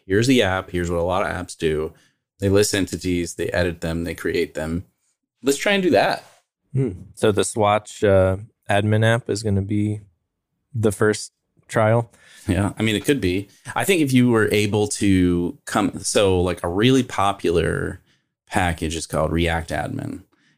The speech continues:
Speaker 1: And, you know, love or hate it, I've had mixed experiences with it. It is really easy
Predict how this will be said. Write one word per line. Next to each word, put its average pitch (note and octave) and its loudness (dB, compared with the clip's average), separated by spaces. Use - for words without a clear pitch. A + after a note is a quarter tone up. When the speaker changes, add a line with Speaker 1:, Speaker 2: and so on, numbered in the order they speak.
Speaker 1:
And, E2 0
you C#4 6
know, C#4 4
love B3 4
or G#3+ 6
hate B2 4
it, G2+ 0
I've G2 0
had G#2 2
mixed G2 -2
experiences E2+ 0
with F2 -4
it. F2 -2
It G2 2
is C3 4
really A2 2
easy E2 0